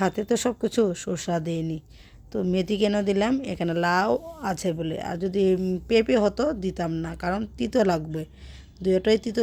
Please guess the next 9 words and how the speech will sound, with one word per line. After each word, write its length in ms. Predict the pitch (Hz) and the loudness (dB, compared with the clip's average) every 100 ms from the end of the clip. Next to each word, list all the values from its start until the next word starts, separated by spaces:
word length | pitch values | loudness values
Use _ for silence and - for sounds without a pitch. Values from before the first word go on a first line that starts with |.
| 208 | 0
জিনিস, 220 | 202 240 - - | 0 -2 -6 -8
তিতো 180 | 220 202 185 | -2 0 0
লাগবে, 240 | 165 180 - | -2 -6 -2
তাই 120 | 185 202 190 | 0 0 0
লাউয়ের 300 | 180 196 196 196 | 2 2 2 0
জন্য 180 | 190 196 185 | 0 0 0
আমরা, 180 | 175 240 - - - - - - - 196 | -2 -2 -6 -16 -20 -20 -20 -18 -10 -2
উম, 220 | 185 180 175 | 0 2 0
শুক্তাতে 460 | - - 185 180 | -4 -2 -2 0